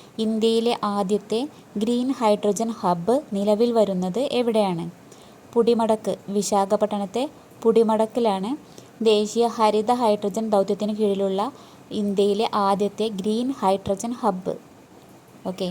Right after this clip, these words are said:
ആന്ധ്രാപ്രദേശിലാണ് പുടിമടക്ക്, വിശാഖപട്ടണത്ത്. അറുപത്തിമൂന്നാമത് സംസ്ഥാന സ്കൂൾ കലോത്സവത്തിൽ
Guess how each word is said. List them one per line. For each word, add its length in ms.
ആന്ധ്രാപ്രദേശിലാണ് 880
പുടിമടക്ക്, 560
വിശാഖപട്ടണത്ത്. 800
അറുപത്തിമൂന്നാമത് 1000
സംസ്ഥാന 680
സ്കൂൾ 220
കലോത്സവത്തിൽ 680